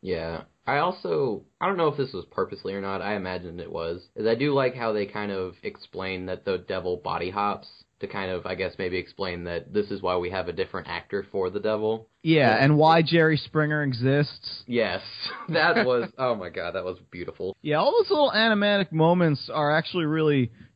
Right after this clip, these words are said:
Speaker 2: great. I thought, like, you know, uh, the big thing that also, like, um, turned the internet against this movie is, I guess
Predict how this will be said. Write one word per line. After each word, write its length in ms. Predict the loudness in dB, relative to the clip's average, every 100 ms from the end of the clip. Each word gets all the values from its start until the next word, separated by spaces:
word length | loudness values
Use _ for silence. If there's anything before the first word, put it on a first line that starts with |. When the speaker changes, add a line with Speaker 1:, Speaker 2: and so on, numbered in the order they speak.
| -2
Speaker 2:
great. 340 | 4 6 6
I 140 | 4
thought, 280 | 0 2 2
like, 260 | 6 6 6 2 -4 -2
you 100 | 4
know, 200 | 6 6
uh, 380 | 6 4 2
the 60 | 2
big 300 | 4 4 4
thing 220 | 2 4
that 80 | 4
also, 400 | 4 4 2 4
like, 260 | 4 4 4
um, 420 | 4 4 2 0 4
turned 200 | 4 6
the 100 | 6
internet 240 | 6 4
against 360 | 4 2 0 0
this 160 | -4 4
movie 300 | 6 6 6
is, 160 | 6
I 80 | 4
guess 160 | 2